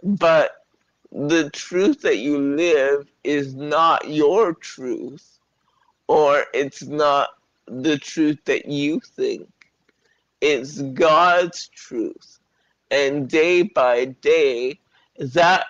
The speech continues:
truth will become your truth. You know, um, I know what they mean. That they mean to be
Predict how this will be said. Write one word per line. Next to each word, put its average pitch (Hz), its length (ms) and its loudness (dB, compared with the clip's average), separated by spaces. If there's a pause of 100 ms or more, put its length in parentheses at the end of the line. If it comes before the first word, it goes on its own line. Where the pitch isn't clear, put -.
(100)
truth - 680 -4 (440)
will 214 580 2
become 127 760 -2
your 110 360 -4 (100)
truth. - 680 -18 (760)
You 156 220 -2
know, 139 380 0 (320)
um, 135 520 0 (520)
I 165 160 2
know 196 260 2
what 339 260 0
they 151 160 0
mean. 156 540 -4
That 147 180 0 (140)
they 160 380 -2
mean 170 500 -2 (480)
to 190 140 0
be 156 420 -2